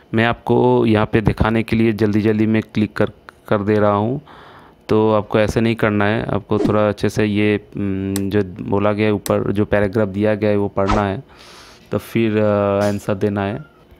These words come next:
ये स्टैटिक इलेक्ट्रिसिटी के ऊपर है, तो ये आंसर मैंने दे दिया। उसके बाद ये ओवरलोड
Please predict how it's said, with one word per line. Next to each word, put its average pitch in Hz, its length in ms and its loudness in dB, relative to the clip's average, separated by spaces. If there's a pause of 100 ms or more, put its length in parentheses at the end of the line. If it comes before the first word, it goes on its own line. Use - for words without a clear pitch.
ये 104 100 2
स्टैटिक - 440 -2
इलेक्ट्रिसिटी 107 560 -2
के - 100 0
ऊपर 104 260 0
है, 107 200 0 (500)
तो 104 280 2
ये 104 320 2
आंसर 104 360 0
मैंने 107 240 4
दे 104 180 2
दिया। 110 420 2
उसके 107 360 0
बाद 104 500 0
ये 104 60 2
ओवरलोड 104 640 2